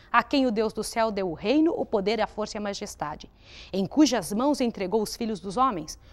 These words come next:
onde quer que habitem, e os animais do campo e as aves do céu, e fez que dominassem sobre eles. Tu és a cabeça de ouro." Queridos, o reino de Babilônia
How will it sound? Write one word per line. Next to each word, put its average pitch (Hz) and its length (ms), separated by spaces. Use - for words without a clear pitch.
onde 208 180
quer 214 220
que - 160
habitem, 214 460
e 214 40
os 202 120
animais 196 320
do 185 80
campo 277 320
e 208 60
as 180 100
aves 185 240
do 180 80
céu, 254 340
e 269 60
fez - 240
que 320 100
dominassem 277 500
sobre 220 320
eles. 185 320
Tu 403 400
és 302 320
a 285 80
cabeça 262 520
de 214 160
ouro." 240 440
Queridos, 247 420
o 214 60
reino 403 560
de 277 100
Babilônia 240 760